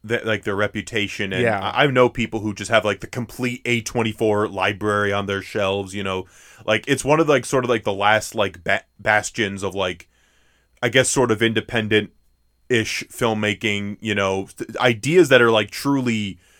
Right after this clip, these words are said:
Speaker 1: some stuff that's, like, truly kinda out there. Like, no other studio would put out a black and white movie that isn't widescreen, where w-, it's just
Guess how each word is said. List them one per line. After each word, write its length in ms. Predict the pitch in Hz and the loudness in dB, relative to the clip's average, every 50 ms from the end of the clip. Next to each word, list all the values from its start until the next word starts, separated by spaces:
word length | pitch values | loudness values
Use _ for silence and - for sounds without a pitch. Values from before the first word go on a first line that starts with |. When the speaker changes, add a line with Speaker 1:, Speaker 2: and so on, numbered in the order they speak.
| _ _ _ _ | _ _ _ _
Speaker 1:
some 220 | - - 190 175 143 | -4 -2 -2 -2 0
stuff 200 | - - 143 123 | 2 2 4 4
that's, 140 | 127 104 120 | 4 0 0
like, 100 | 113 104 | -2 -2
truly 340 | - - 147 143 127 117 113 | -2 -2 -2 0 0 0 2
kinda 260 | - 120 107 98 98 | 2 2 2 2 2
out 260 | 92 104 107 98 - | 2 2 2 0 0
there. 200 | 101 92 92 95 | -2 -4 -4 -2
Like, 320 | 92 92 90 90 87 - _ _ _ _ _ _ _ _ | -4 -4 -4 -4 -6 -10 _ _ _ _ _ _ _ _
no 220 | 147 190 233 220 | 6 8 8 10
other 200 | 208 190 175 156 | 10 8 6 4
studio 560 | - - - - 135 127 120 120 113 107 104 101 | 2 0 0 0 2 2 4 4 4 4 4 2
would 340 | 101 101 98 - _ _ | 2 0 -2 -2 _ _
put 180 | - 117 107 95 | -2 -2 0 2
out 320 | 95 92 92 92 92 92 _ - | 2 2 2 0 -2 -6 _ -6
a 260 | 98 95 92 92 92 | -4 -4 -2 -4 -6
black 380 | 87 - 95 107 104 107 - | -8 -6 -2 0 0 0 0
and 140 | 113 104 95 | -4 -6 -6
white 360 | 92 98 98 95 95 98 - _ _ _ _ _ - | -4 -2 -2 -2 -2 -4 -8 _ _ _ _ _ -10
movie 300 | 104 101 98 92 98 92 | -8 -6 -6 -6 -6 -4
that 200 | 95 92 92 - | -4 -6 -6 -4
isn't 320 | 110 107 - 104 104 76 | -6 -4 -4 -4 -6 -6
widescreen, 840 | 76 90 87 92 92 - - - - 107 95 95 95 95 95 95 - _ | -6 -4 -4 -4 -4 -4 -6 -6 -6 -6 -6 -6 -6 -8 -10 -12 -14 _
where 520 | - 92 92 90 90 87 87 87 90 90 - _ _ _ _ _ | -12 -6 -4 -2 -2 -2 -2 -4 -6 -6 -10 _ _ _ _ _
w-, 220 | - 107 110 - - - | -6 -6 -6 -4 -4 -4
it's 180 | 117 107 - | -6 -4 -2
just 320 | - 131 113 - - - | 0 0 0 0 -4 -8